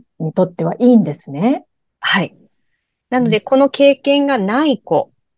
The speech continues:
Speaker 1: はい。
Speaker 2: が、<laughs> ね、五、五歳なり六歳なり、我慢しなさいって突然言われても、もうパニックになったり。<laughs>
Speaker 1: 何をすれ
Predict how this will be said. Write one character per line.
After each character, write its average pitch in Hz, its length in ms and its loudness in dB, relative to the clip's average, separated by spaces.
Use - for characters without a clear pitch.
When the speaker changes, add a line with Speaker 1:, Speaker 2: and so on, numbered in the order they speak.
Speaker 1:
は 190 240 -18
い。 156 60 -14
Speaker 2:
が、 247 340 -2
<laughs> - 440 -16
ね、 240 220 2
五、 160 220 -12
五 185 180 0
歳 170 240 -2
な 190 120 2
り 190 120 2
六 170 180 0
歳 180 300 -4
な 151 140 -6
り、 185 180 -2
我 151 40 -6
慢 277 240 2
し 233 100 -2
な 240 120 -4
さ 233 140 -6
い 262 40 0
っ - 20 -2
て - 80 -20
突 190 280 -6
然 220 200 0
言 196 80 -2
わ 196 120 0
れ 196 120 -2
て 170 140 -4
も、 165 380 -2
も 226 140 -2
う - 40 -4
パ 254 180 0
ニ 247 160 4
ッ - 20 -16
ク 208 140 0
に 170 100 2
な 165 140 -4
っ - 120 -18
た 143 120 -4
り。 180 340 -2
<laughs> - 880 -12
Speaker 1:
何 269 280 4
を 214 40 2
す 311 60 -4
れ 285 180 -6